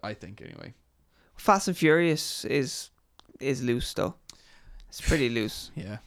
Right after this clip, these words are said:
Speaker 1: well.
Speaker 2: on facts and logic. <laughs>
Speaker 1: Pretty hilarious what happens in it. I don't know if it's a comedy, though.
Speaker 2: It's going to space.
Speaker 1: Yeah, yeah.
Speaker 2: You
Speaker 1: It's
Speaker 2: heard it
Speaker 1: still,
Speaker 2: here
Speaker 1: you heard
Speaker 2: first.
Speaker 1: it here first. It's going to space. Um, is there anything else? There was, uh, Fantastic Beasts was pushed back because the last one was so terrible.
Speaker 2: Yeah, I haven't seen the last one.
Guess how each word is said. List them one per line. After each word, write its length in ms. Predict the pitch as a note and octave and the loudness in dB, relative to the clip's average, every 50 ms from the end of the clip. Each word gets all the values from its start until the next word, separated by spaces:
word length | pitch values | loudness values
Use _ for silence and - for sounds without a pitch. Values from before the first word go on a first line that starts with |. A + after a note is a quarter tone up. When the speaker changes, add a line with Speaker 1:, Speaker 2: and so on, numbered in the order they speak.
| - - | -12 -8
Speaker 1:
well. 120 | G2 G2+ | -2 2
Speaker 2:
on 220 | - C#3+ C3+ C3 A#2+ | 2 4 2 2 0
facts 460 | - - C#3+ B2+ C3 - - - C#3 | 2 4 4 4 4 0 -2 0 0
and 180 | C3 C3+ C3 | 2 2 2
logic. 440 | C3 A#2 D3+ - A2 G#2 - - - | 2 2 2 2 0 -2 -2 -4 -4
<laughs> 20 | - | -2
Speaker 1:
Pretty 180 | - C#3 B2 | 0 0 0
hilarious 540 | G2+ A2+ A#2 G#2+ A2 A2 A2 A2 G#2 F#2+ - | 0 0 2 2 2 2 2 2 0 0 2
what 120 | A#2+ G#2+ | 0 2
happens 320 | G#2 A#2 A2+ - G#3+ A3+ A3 | 2 4 4 4 4 4 4
in 100 | G#3 D3+ A2+ | 2 2 2
it. 80 | G#2+ G#2 | 0 2
I 120 | G#2+ A2 | 2 2
don't 120 | A2+ B2 | 2 2
know 100 | A#2 A2+ | 2 0
if 120 | A2 - - | 0 0 -2
it's 100 | A#2+ - | -2 -2
a 60 | B2 | -2
comedy, 400 | - - B2+ B2 B2 B2 A2+ G#2+ | 0 2 2 4 4 2 2 2
though. 300 | G#2 A2 A2 A2+ A#2 C3+ - - | 2 2 2 2 2 0 -2 -8
Speaker 2:
It's 100 | - - | -8 0
going 200 | - C#3 D3+ E3+ | 2 4 4 4
to 80 | E3 E3 | 2 0
space. 520 | - - - A#3+ A3+ A3+ C4+ - - - - - | 0 4 6 6 6 6 2 0 -4 -8 -8 -10
Speaker 1:
Yeah, 360 | - B1+ C2+ G2 G#2 G2+ - - | -8 -6 -4 -4 -4 -4 -4 -6
yeah. 300 | - A#2 A#2 A#2 A#2 G#2+ | -6 -2 0 0 0 0
Speaker 2:
You 40 | G#2 G2+ | -2 -2
Speaker 1:
It's 100 | D3 - | 0 4
Speaker 2:
heard 100 | D#3+ E3+ | 4 6
it 40 | F3+ | 6
Speaker 1:
still, 100 | - F3 | 6 4
Speaker 2:
here 180 | F3+ F#3 F#3 | 4 4 4
Speaker 1:
you 60 | - - | 4 4
heard 200 | G#3+ - - C3 | 4 6 6 6
Speaker 2:
first. 100 | C#3+ C#3+ | 4 4
Speaker 1:
it 40 | C#3+ | 2
here 140 | D3 C#3+ C3+ | 2 2 0
first. 340 | - - C#3+ C#3 A#2 - | 2 2 2 2 2 0
It's 120 | A2+ G#2 - | -4 -4 0
going 260 | - B2+ B2+ C3+ C3+ | 0 2 2 2 2
to 60 | C3 | 0
space. 500 | - - - A2+ A2 G#2+ G#2+ G#2 - - - - | -2 0 0 2 2 2 0 -2 -4 -8 -6 -2
Um, 480 | A2 A#2+ A#2+ A#2+ B2 B2 B2 A#2+ A#2 - _ _ - - - - - - - - _ - | 0 0 2 2 2 2 0 -2 -4 -8 _ _ -20 -20 -20 -20 -20 -20 -20 -20 _ -6
is 60 | - | -2
there 100 | F3 F3+ | 0 2
anything 200 | F3+ F3 E3 D#3+ | 2 2 2 4
else? 360 | D#3+ D#3+ D#3+ E3 D#3+ - - | 4 4 4 2 0 -2 -6
There 260 | - - C#3 C#3 C#3 | -2 0 2 2 4
was, 400 | C3+ C3+ C3+ C3+ C3+ C3 B2 A#2+ | 4 4 4 4 2 2 0 0
uh, 160 | B2 B2 A#2 A2 | 0 2 2 0
Fantastic 560 | - - B2 B2+ C3+ B2+ B2 - - A#2 - | 0 0 0 2 2 2 2 0 -4 -2 0
Beasts 260 | B2 B2+ B2+ - - | 2 2 2 0 -2
was 120 | B2 A2+ | -6 -6
pushed 280 | - - C3 B2+ - - - | -4 -2 -2 -2 -2 0 0
back 280 | B2+ B2 B2+ B2 - | 2 2 2 0 -4
because 220 | - A#2+ - A#2+ A2 | -8 -6 -6 -4 -2
the 80 | - | 0
last 300 | A#2 A#2 A#2 A#2+ A2+ - | 2 2 2 2 0 -2
one 100 | - A#2+ | -4 -2
was 100 | A#2+ A#2 | -2 -2
so 140 | - - B2 | 0 -2 -2
terrible. 540 | A#2 - B2+ A#2+ A#2+ B2 A#2+ B2 B2 B2+ B2+ | 0 0 0 2 2 2 2 0 0 -2 -2
Speaker 2:
Yeah, 340 | - - D#3 D#3 E3 F#3+ F3+ | -6 -4 0 2 4 4 6
I 100 | D#3 D#3+ | 6 6
haven't 180 | F3 F#3+ F#3 E3+ | 4 4 2 -2
seen 580 | - - E3+ E3+ F3 F3 F3 E3+ F3 F3 - - | -2 0 2 2 2 2 2 0 -2 -2 -2 0
the 120 | - E3 | 2 4
last 360 | D#3+ D#3+ D#3+ D#3+ D#3+ - - | 6 6 4 4 2 0 0
one. 240 | E3+ D#3+ D#3+ F3 E3 | 0 2 2 0 -2